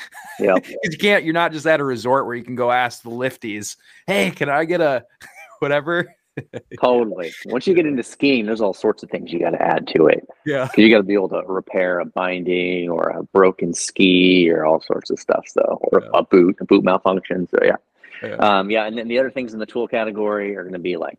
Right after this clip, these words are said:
Speaker 1: paracord. It's got an infinite number of uses, uh, some duct tape, and then I like to bring a ski strap. That's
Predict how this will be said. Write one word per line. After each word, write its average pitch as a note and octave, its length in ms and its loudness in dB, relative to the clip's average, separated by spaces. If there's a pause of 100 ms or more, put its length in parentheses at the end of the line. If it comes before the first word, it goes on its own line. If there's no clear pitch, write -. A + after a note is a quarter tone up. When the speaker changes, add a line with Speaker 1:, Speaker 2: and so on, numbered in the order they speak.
(140)
Speaker 1:
paracord. F#2+ 720 0 (880)
It's - 120 -16
got G2 160 0
an F2 60 -4
infinite F2+ 360 -4
number F2+ 240 -2
of D#2+ 80 -4
uses, F2 800 -2
uh, E2+ 240 0
some - 260 -10
duct G2 260 0
tape, F2+ 320 0 (580)
and F2+ 140 0
then F2+ 160 0
I F#2 60 4
like F2+ 180 0
to - 60 -12
bring E2+ 200 -4
a - 20 -16
ski - 280 -2
strap. F2+ 360 2 (420)
That's - 220 -6